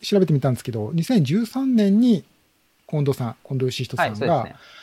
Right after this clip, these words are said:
Speaker 1: まあ、十一時間五十三分四十四秒っていうタイムなのかな。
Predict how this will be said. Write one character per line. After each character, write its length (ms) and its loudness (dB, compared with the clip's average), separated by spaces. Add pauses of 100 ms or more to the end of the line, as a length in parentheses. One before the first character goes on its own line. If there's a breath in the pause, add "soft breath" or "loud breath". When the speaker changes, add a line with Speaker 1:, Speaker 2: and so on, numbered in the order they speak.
(240 loud breath)
Speaker 1:
ま 120 -4
あ、 20 -2
十 160 -2
一 220 -4
時 80 -2
間 180 -2
五 160 -6
十 180 -6
三 280 -4
分 180 -10
四 200 -2
十 160 -10
四 200 -8
秒 240 -12
っ 300 -20
て 80 -12
い 60 -12
う 40 -18
タ 80 -12
イ 40 -12
ム 80 -16
な 80 -18
の 60 -20
か 120 -10
な。 160 -4